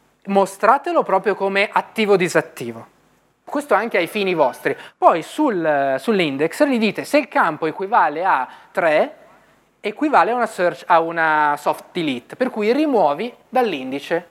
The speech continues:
quel valore. Quindi così si gestisce la cancellazione e questo può portare a dei problemi architetturali notevoli se uno non ha le soft delete, cioè non ci sono, non c'è alternativa, punto. Cioè, o si fa così,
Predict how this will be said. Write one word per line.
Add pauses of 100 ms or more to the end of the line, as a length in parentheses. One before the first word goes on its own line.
quel
valore. (200)
Quindi
così
si
gestisce
la
cancellazione
e
questo
può
portare
a
dei
problemi (320)
architetturali
notevoli
se
uno
non
ha
le
soft
delete,
cioè
non
ci
sono, (120)
non
c'è
alternativa, (560)
punto. (420)
Cioè,
o
si
fa
così,